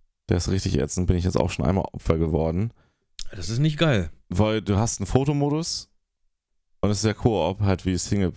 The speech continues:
Speaker 1: also wie Kampagne
Speaker 2: Ach, und
Speaker 1: halt.
Speaker 2: dann sieht man, wo der Gegner ist?
Speaker 1: Oh, und dann machen die halt, du hast es halt, ich hab's mir schon gedacht, als die mich das erste Mal erschossen haben, du kannst ja Revanche machen, die haben die Revanche auch angenommen, aber da hast du es dann gemerkt und dann macht quasi einer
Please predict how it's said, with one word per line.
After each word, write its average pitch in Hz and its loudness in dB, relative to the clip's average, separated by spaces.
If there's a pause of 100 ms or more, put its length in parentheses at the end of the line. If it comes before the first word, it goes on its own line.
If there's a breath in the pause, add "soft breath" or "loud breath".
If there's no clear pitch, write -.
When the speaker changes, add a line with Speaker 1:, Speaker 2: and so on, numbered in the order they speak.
Speaker 1:
also 80 0
wie 85 0
Kampagne 98 2
Speaker 2:
Ach, - 4
und - 6
Speaker 1:
halt. - 4
Speaker 2:
dann 123 4
sieht 143 0
man, 139 2
wo 135 4
der 131 4
Gegner 151 2
ist? 202 -2
Speaker 1:
Oh, 90 4
und 92 0
dann 95 2
machen 110 0
die 107 4
halt, 107 0 (140)
du 90 2
hast 92 2
es 98 0
halt, 98 2
ich 92 2
hab's 123 0
mir 131 2
schon 120 2
gedacht, 110 0
als - 0
die 104 0
mich 101 2
das - -4
erste - 0
Mal 120 2
erschossen 120 2
haben, 120 2
du 101 2
kannst 101 0
ja 101 2
Revanche 95 0
machen, 85 2
die 92 0
haben 85 0
die 87 2
Revanche 90 2
auch 78 4
angenommen, 85 2 (260 soft breath)
aber 87 2
da 98 4
hast 104 -2
du - -4
es - -4
dann 95 0
gemerkt 98 0 (280 loud breath)
und 98 2
dann 101 2
macht 113 0
quasi 104 2
einer 131 0